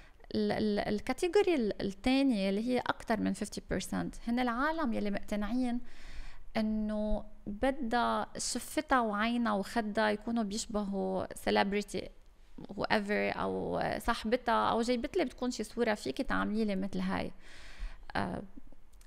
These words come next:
هون ال-، المصيبة الكبيرة إنه إذا هيك شوي بتدردش معها زيادة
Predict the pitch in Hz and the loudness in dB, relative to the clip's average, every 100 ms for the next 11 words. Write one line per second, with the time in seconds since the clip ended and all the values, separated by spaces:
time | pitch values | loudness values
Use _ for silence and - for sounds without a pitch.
0 | - 220 302 370 349 226 202 196 202 254 | -4 2 2 2 0 0 0 0 -2 -2
1 | 277 277 240 208 269 254 - 202 190 - | 0 0 0 2 4 4 2 2 0 -2
2 | - 190 202 214 - 247 196 240 269 262 | -2 0 2 2 4 2 2 4 4 6
3 | 240 247 233 208 220 220 190 220 214 190 | 4 4 0 2 2 2 2 2 2 0